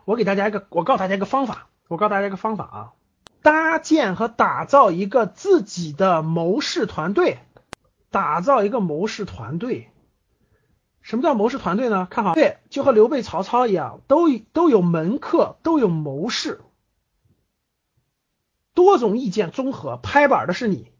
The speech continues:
只能拍板的是你啊。你的谋士团队，你的这个门客团队哈，门客团队不是圈子，不是人脉，这个还没到圈子人脉，待会儿我给你们讲怎么投资圈子，怎么投资人脉啊。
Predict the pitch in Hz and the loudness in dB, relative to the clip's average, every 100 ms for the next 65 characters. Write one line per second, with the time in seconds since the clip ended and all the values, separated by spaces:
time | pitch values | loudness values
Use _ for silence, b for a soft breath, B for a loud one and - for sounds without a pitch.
0 | _ _ _ _ - 170 202 - 254 143 | _ _ _ _ -8 -4 -2 0 -2 0
1 | 170 - 175 107 - 127 123 - _ _ | -4 -6 -8 -10 -14 -14 -14 -16 _ _
2 | _ _ _ _ - 220 214 320 262 220 | _ _ _ _ -2 0 2 2 2 0
3 | 302 302 190 165 233 269 - _ 190 196 | -2 -6 -4 -2 0 0 -2 _ -2 -2
4 | 262 302 196 - 175 170 240 - - - | -2 0 -2 -2 -2 0 -2 0 0 0
5 | 139 165 170 131 143 147 165 226 277 - | -6 -4 -4 -4 -6 -6 -6 -6 -6 -6
6 | - 117 127 123 _ _ b b - 302 | -8 -12 -12 -16 _ _ b b -4 -4
7 | 254 285 285 208 277 240 226 - - b | -2 0 0 -2 -2 0 0 -4 -10 b
8 | b b - 370 254 262 226 302 294 214 | b b -4 0 0 0 0 2 0 -2
9 | 311 285 196 262 254 - 311 285 240 285 | -2 0 0 0 0 2 4 2 0 -4
10 | 220 185 175 196 - 185 240 247 240 180 | -4 -4 -6 -8 -6 -6 -6 -6 -6 -4
11 | 180 160 151 139 202 311 113 104 | -6 -8 -8 -4 -4 -4 -8 -12